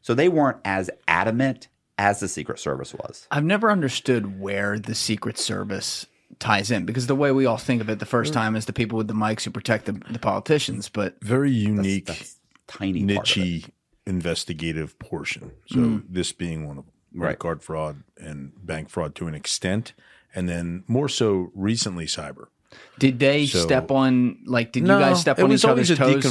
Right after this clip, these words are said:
Speaker 2: sometimes?
Speaker 3: It was a deconfliction. So that, that's, the important thing is just talking to people and saying, "What's your portion? What are you gonna do? Who's gonna take the lead?" Does that always happen? No.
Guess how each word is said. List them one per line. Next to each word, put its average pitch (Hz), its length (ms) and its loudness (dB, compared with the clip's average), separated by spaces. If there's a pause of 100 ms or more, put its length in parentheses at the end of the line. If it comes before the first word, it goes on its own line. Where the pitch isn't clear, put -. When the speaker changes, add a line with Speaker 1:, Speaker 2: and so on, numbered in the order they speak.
Speaker 2:
sometimes? 131 480 4
Speaker 3:
It - 260 -16
was 175 120 -4
a 156 40 -8
deconfliction. 101 760 -4
So 104 220 0
that, 127 320 -2
that's, - 380 0 (340)
the - 80 0
important 127 400 0
thing 107 160 0
is 92 140 -2
just 98 240 -4
talking 95 420 -4
to 98 100 -6
people 92 360 -2
and 87 100 -6
saying, 87 280 4
"What's 107 280 -2
your 104 80 -2
portion? 90 680 -2 (440)
What 104 200 2
are 110 80 2
you 101 180 0
gonna 90 220 0
do? 87 400 0
Who's 110 180 -2
gonna 110 180 0
take 95 280 -6
the 87 100 -4
lead?" 87 300 -2
Does 90 160 -2
that 95 140 2
always 92 240 0
happen? 107 460 0
No. 92 220 -4